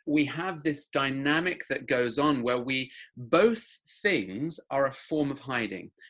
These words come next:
showing off and trying to demonstrate everything, how wonderful your technique is and how many things you can do. You know, we see it in,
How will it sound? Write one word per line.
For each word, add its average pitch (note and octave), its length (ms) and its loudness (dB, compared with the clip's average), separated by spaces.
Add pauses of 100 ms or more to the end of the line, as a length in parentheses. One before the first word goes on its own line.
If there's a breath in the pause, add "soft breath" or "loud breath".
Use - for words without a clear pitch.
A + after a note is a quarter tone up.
showing D#3+ 540 4
off G#3 380 -4 (840)
and C3+ 120 0
trying D3 220 2
to B2+ 100 -4
demonstrate D3+ 520 2
everything, F3 360 2
how B2+ 220 0
wonderful F#3 500 2
your D3 120 2
technique C3+ 480 -2
is A2+ 160 0
and G#2+ 80 -4
how G3+ 180 2
many F3+ 200 2
things C#3+ 280 0
you - 80 -8
can B2 140 -6
do. A#2+ 120 -4
You A#2+ 160 0
know, G3+ 120 4
we G#3 120 -4
see B3+ 300 4
it - 100 0
in, C#3+ 300 4